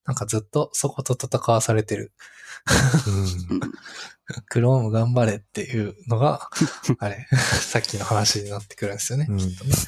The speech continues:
Speaker 1: Chromeはめっちゃ頑張ってくれてるっていう。
Speaker 2: うん。
Speaker 1: <laughs> Chromeチームは。
Speaker 3: まあ、頑張っても頑張っても俺はこれ使いたいってみんな言い続けるから。<laughs>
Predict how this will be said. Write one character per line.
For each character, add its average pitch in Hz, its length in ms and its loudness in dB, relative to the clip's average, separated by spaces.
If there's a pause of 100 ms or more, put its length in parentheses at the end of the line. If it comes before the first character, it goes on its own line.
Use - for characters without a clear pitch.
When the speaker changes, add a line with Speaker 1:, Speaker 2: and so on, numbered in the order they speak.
(180)
Speaker 1:
Chrome 175 240 4
は 180 140 4
め 170 100 0
っ 165 60 -8
ち - 100 2
ゃ 170 40 4
頑 165 160 2
張 180 100 2
っ - 60 -6
て 139 100 -2
く 113 100 2
れ 110 80 4
て 117 100 -2
る 123 160 0
っ - 120 -18
て - 100 -6
い 110 40 -6
う。 120 80 -8
Speaker 2:
う - 20 -8
ん。 139 40 -12
Speaker 1:
<laughs> - 1500 0
Chrome 127 300 -2
チ - 160 -2
ー 120 60 2
ム 104 80 -4
は。 107 120 -8 (400)
Speaker 3:
ま 131 60 0
あ、 - 20 2
頑 190 220 2
張 127 200 2
っ 123 40 -2
て 139 60 -2
も 131 80 2
頑 160 180 2
張 175 80 2
っ 175 60 -10
て - 100 -2
も 113 120 4
俺 127 120 4
は 143 140 2
こ 143 100 -2
れ 139 80 0
使 - 200 -2
い 139 60 0
た 147 120 2
い 131 60 2
っ - 20 -4
て - 100 -4
み 117 120 4
ん 120 40 4
な 117 60 4
言 123 80 4
い - 20 0
続 127 200 -4
け 123 120 0
る 117 60 0
か - 100 -4
ら。 - 240 -4
<laughs> - 400 -2